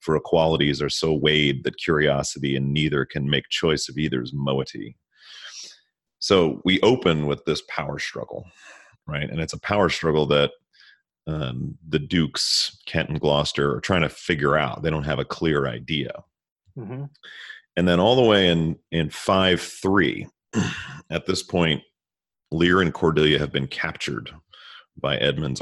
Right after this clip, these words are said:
Speaker 1: army and are being led away to prison. And Lear says,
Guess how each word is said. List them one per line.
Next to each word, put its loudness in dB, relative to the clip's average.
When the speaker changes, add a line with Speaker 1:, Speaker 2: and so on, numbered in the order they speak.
Speaker 1:
army -2
and -2
are 2
being 0
led 4
away 4
to -4
prison. -6
And 4
Lear 4
says, 0